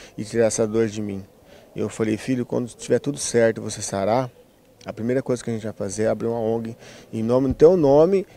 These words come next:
pra gente ajudar as criancinhas, as pessoas." Mas infelizmente meu filho foi embora, né? Mas eu continuei. E tem pessoas do meu lado que me ajudam até hoje, a Patrícia da associação, a Gra,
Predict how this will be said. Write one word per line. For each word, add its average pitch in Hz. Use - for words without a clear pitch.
pra 131
gente 123
ajudar 131
as 120
criancinhas, 123
as 123
pessoas." -
Mas 143
infelizmente 156
meu 139
filho 135
foi 139
embora, 104
né? 110
Mas 113
eu 123
continuei. 165
E 101
tem 120
pessoas 135
do 135
meu 143
lado 117
que 143
me 120
ajudam 120
até 120
hoje, 113
a -
Patrícia 101
da 101
associação, 104
a 101
Gra, 104